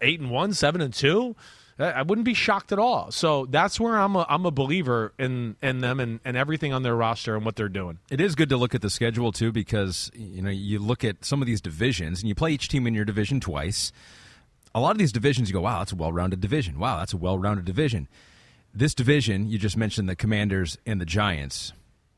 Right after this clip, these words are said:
Speaker 2: You know, trying to make that next step, I don't know if they're quite there yet.
Speaker 1: Uh, yeah, no, I know, right. So you have those, you have those teams. You, you have a division that,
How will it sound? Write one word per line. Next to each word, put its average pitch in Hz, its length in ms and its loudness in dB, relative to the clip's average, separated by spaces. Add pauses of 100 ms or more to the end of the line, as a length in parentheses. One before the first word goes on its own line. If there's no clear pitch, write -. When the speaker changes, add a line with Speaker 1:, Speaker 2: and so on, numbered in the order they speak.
Speaker 2:
You 113 60 -2
know, 107 40 0
trying 139 380 2
to 175 60 2
make 170 180 2
that 170 180 0
next 165 260 0
step, 196 400 2 (760)
I 98 60 0
don't 117 120 2
know 120 100 4
if 113 80 -2
they're 110 160 0
quite - 380 -2
there 117 180 4
yet. 151 220 2
Speaker 1:
Uh, - 100 -6
yeah, 175 280 4 (120)
no, 151 240 4
I 156 100 2
know, 202 240 2
right. 131 300 2
So - 100 -2
you 151 120 2
have 156 180 2
those, 175 360 0
you 160 160 4
have 160 160 2
those 190 280 4
teams. 131 280 -2
You, 185 120 2
you 185 80 4
have 196 120 4
a 202 40 2
division 214 540 2
that, 180 180 2